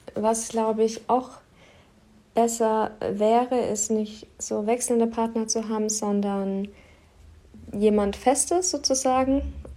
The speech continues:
ähm, so ein fester zweiter Interviewpartner, beziehungsweise ne-,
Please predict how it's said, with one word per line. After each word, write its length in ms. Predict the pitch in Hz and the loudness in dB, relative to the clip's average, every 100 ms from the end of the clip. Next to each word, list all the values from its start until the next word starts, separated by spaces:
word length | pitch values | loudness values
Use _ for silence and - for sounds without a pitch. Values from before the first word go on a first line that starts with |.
| - | -4
ähm, 500 | 208 202 202 202 202 220 | -2 0 0 0 -2 -4
so 300 | 214 208 202 202 | -4 -2 -2 -2
ein 80 | |
fester 580 | - 247 254 - 247 240 | -2 -2 0 0 0 0
zweiter 640 | 240 - 226 240 247 247 240 | -4 -2 2 2 2 0 0
Interviewpartner, 1300 | 240 240 233 233 233 233 - - - - 233 233 | 0 0 2 4 2 -2 -18 -20 -12 -2 0 0
beziehungsweise 500 | 220 - 226 226 208 | 0 0 2 2 4
ne-, 200 | 220 233 | 6 6